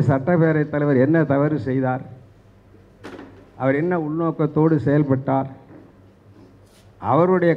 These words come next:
கடமையை அவர் செய்தார். சொல்கிறார்கள், அவர் ஜாதியை சொன்னார். நான் கேட்கிறேன், ஒரு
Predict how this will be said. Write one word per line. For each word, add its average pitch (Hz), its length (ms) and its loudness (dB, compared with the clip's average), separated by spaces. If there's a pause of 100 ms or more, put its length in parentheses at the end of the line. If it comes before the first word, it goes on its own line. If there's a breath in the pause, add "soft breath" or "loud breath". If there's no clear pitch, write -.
கடமையை 170 420 0
அவர் 139 240 0
செய்தார். 117 340 -6 (1000)
சொல்கிறார்கள், 139 640 -2
அவர் 120 240 -2
ஜாதியை 135 400 -2 (100)
சொன்னார். 98 320 -8 (560)
நான் 110 160 -4 (120)
கேட்கிறேன், 123 460 -4 (1800)
ஒரு 90 100 -12